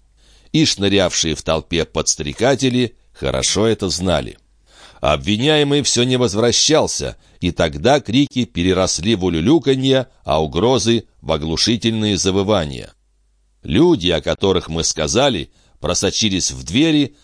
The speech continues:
стали карабкаться по лестницам и проникли в зал, где под защитой Жильбера находился бедняга-булочник. Тем временем на шум сбежались соседи Франсуа и стали рассказывать, что с самого начала революции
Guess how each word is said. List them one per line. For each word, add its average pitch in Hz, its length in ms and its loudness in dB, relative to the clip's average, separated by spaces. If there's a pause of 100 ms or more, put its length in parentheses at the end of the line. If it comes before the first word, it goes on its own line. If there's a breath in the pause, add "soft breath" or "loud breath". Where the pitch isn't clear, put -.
стали 104 420 0
карабкаться 101 680 -2
по - 160 -2
лестницам 135 680 0 (140)
и 131 140 2
проникли 113 580 0
в 73 60 -4
зал, 127 420 2 (140)
где 82 200 -2
под 85 200 -2
защитой 80 560 0
Жильбера 90 720 0
находился 85 640 -2
бедняга-булочник. 82 1160 -4 (960 soft breath)
Тем 104 260 0
временем 101 520 0
на 78 120 -2
шум 160 280 0
сбежались 135 580 0
соседи 143 480 2
Франсуа 98 680 0 (260 soft breath)
и 78 100 -4
стали 123 340 2
рассказывать, 127 760 0
что 76 220 -4
с 76 60 2
самого 143 480 2
начала 143 460 2
революции 135 800 2